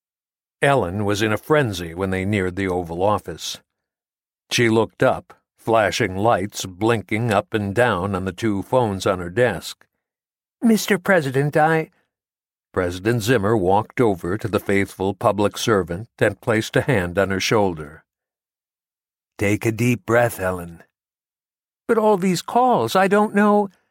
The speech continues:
"Tell them all that I'm unavailable and will return their calls as soon as I can." He smiled at her reassuringly. She tried her best to nod,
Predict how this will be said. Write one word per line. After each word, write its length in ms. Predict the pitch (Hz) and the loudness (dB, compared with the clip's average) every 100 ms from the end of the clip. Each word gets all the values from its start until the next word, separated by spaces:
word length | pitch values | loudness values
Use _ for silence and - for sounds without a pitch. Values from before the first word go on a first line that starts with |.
| _ _ _ _ _ _ | _ _ _ _ _ _
"Tell 260 | 110 98 101 | -2 0 2
them 180 | 120 113 | 0 2
all 320 | 110 107 107 | 2 2 0
that 140 | 107 | 2
I'm 200 | 107 110 | 2 2
unavailable 880 | 110 117 110 107 90 82 80 82 80 - | 2 2 2 0 0 -4 -8 -10 -12 -10
and 180 | 101 98 | -6 -4
will 180 | 92 90 | -4 -6
return 460 | 92 95 123 104 104 | -4 0 2 2 2
their 200 | 104 107 | 0 0
calls 580 | - 113 90 82 87 | 0 0 2 -2 -4
as 160 | 92 90 | -6 -6
soon 200 | 113 92 | -6 -6
as 120 | 87 | -6
I 160 | 92 98 | -4 -4
can." 500 | - 117 85 - - _ _ _ _ _ _ _ _ _ _ _ _ _ _ _ _ _ _ - | -2 -4 -4 -10 -20 _ _ _ _ _ _ _ _ _ _ _ _ _ _ _ _ _ _ -8
He 140 | 90 | -6
smiled 560 | 82 - 127 95 85 80 | -4 0 2 2 0 -4
at 140 | 80 | -8
her 260 | 87 87 110 | -6 -6 -4
reassuringly. 1000 | 98 98 90 - 123 78 76 73 69 _ _ _ _ _ _ _ _ _ _ _ _ - | -2 -2 0 2 2 0 -8 -18 -20 _ _ _ _ _ _ _ _ _ _ _ _ -4
She 300 | - 92 85 | -2 -2 -6
tried 420 | - 127 101 85 | 0 2 2 0
her 140 | 95 | -6
best 460 | 90 110 123 87 - - | -4 0 0 -2 -8 -6
to 100 | 90 | -4
nod, 600 | 104 131 82 76 82 | 0 0 0 -8 -20